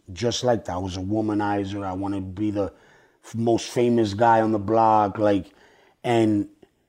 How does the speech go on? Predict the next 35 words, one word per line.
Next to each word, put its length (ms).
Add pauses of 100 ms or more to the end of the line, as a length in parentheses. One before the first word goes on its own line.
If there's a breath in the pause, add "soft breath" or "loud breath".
(520)
to 180
be 180
honest, 300
none 160
of 80
that 160
means 260
nothing, 440
man. 240
Like, 260
I 100
read 240
about 480
him, 220
how 180
he 60
speaks 360
about 260
vocation, 680
how 100
to 80
use 240
your 100
vocation, 800
you 140
know? 260 (760)
Um, 400 (580)
and 220
it 160
kinda 340
brings 380
me 160
to 380
a, 200 (920)
to, 500